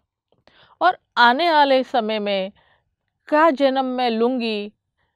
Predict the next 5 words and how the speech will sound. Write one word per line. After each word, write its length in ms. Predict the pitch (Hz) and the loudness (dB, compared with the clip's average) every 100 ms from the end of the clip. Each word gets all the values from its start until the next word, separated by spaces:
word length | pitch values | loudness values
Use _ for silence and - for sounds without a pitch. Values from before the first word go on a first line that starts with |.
| _ _ | _ _
कहाँ-कहाँ 560 | 262 247 311 302 294 294 | -4 -2 -2 -4 -2 -2
लूँगी, 640 | 247 240 247 247 220 220 _ | -2 -2 -2 -4 -8 -12 _
कितने 460 | 294 _ 359 415 349 | -10 _ -4 -2 0
जन्म 320 | 330 294 285 | -2 -2 -4
लूँगी, 500 | 240 220 214 196 | -4 -4 -6 -8